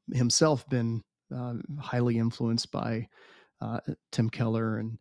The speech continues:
uh, i-, by sitting under him as his pastor. And so i-, in Charlotte, in our counseling center, my friend was doing what he called gospel-centric counseling. And I remember at that time, I'd never heard that term before.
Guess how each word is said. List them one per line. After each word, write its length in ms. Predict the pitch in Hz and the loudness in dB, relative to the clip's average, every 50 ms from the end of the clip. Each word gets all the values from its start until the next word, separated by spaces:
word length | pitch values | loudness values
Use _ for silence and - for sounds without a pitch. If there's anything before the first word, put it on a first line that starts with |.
| _ - - - _ _ _ _ - - | _ -20 -20 -20 _ _ _ _ -12 -10
uh, 180 | - 110 101 - 139 127 - - _ _ _ _ _ - - - | -8 -6 -8 -6 -8 -10 -10 -12 _ _ _ _ _ -18 -10 -8
i-, 100 | 123 - - - - - | -8 -8 -6 -8 -10 -8
by 260 | - 127 127 113 117 | -8 -4 -4 -2 -2
sitting 360 | 113 - - 127 113 113 117 | -2 0 0 2 4 4 4
under 260 | 117 113 113 117 113 | 4 4 4 4 2
him 460 | 107 - 117 117 110 110 113 113 104 _ _ _ - | 2 2 2 0 2 0 0 -2 -4 _ _ _ -4
as 160 | 127 117 110 | -2 0 0
his 140 | - 113 - | 2 0 0
pastor. 600 | - - - - 139 147 143 - - 120 110 104 - - - - - - - - - | -2 -4 -4 -2 0 0 0 2 2 2 0 0 -4 -12 -20 -20 -20 -20 -20 -12 -2
And 160 | - 120 117 - | 2 2 4 4
so 420 | - - 120 117 117 117 117 - - - 320 - - - _ _ - | 6 6 8 8 6 4 2 0 -2 -8 -10 -10 -12 -16 _ _ -10
i-, 180 | 143 - - - - | -8 -8 -6 -2 2
in 160 | 139 139 135 | 6 6 6
Charlotte, 560 | - - 139 131 131 131 131 131 123 123 - | 6 4 4 6 6 6 6 6 6 4 2
in 100 | - 123 | 0 -2
our 120 | 117 117 | -4 -4
counseling 420 | - - 139 131 123 - - 120 117 | -2 0 0 0 0 0 0 -2 -2
center, 260 | - - 120 117 117 | 0 -2 0 0 2
my 140 | 117 120 113 | 0 0 -2
friend 480 | - - 131 123 120 117 117 117 110 - - - - - - _ _ _ - - - | -2 -2 0 2 2 4 2 2 0 -2 -10 -20 -20 -20 -20 _ _ _ -18 -14 -6
was 200 | - 135 123 107 | -2 -2 -2 2
doing 200 | - 139 139 135 | 6 8 8 8
what 120 | 127 127 117 | 8 6 6
he 140 | - 190 196 | 4 2 2
called 420 | - - 135 123 123 120 120 - | 2 0 0 0 0 -2 -4 -4
gospel-centric 1200 | - 120 135 135 - - - - 131 127 123 - - - - 123 127 123 - 127 123 120 - _ _ - | -4 -2 -2 -2 -2 -4 -4 -2 -2 -2 -2 -2 -2 0 0 0 0 0 0 -2 -2 -4 -6 _ _ -14
counseling. 640 | - - 117 117 123 - - - - - - 120 127 _ _ _ _ _ _ _ _ _ _ _ _ _ _ _ _ - - - | -6 -4 -2 0 0 0 0 -2 -4 -8 -8 -10 -12 _ _ _ _ _ _ _ _ _ _ _ _ _ _ _ _ -6 2 2
And 80 | 139 | 4
I 60 | 127 | 6
remember 380 | 143 170 156 139 131 127 123 123 | 8 8 8 8 8 6 4 2
at 120 | 120 123 | 2 0
that 180 | - 117 - - | -2 -4 -6 -6
time, 340 | - - - 139 139 127 117 | -8 -6 -4 -2 0 0 0
I'd 200 | 113 113 113 120 | 0 0 0 2
never 500 | 123 131 147 151 156 151 151 151 143 143 | 0 2 2 2 2 2 4 4 2 2
heard 320 | 135 - - 131 131 120 | 2 0 0 0 0 0
that 260 | - 120 113 113 - - | -2 -4 -6 -6 -8 -12
term 340 | - - - 127 120 120 117 | -12 -6 -4 0 0 0 0
before. 520 | 117 110 - - 127 - - - 117 - | -2 -4 -8 -8 -6 -4 -4 -4 -6 -8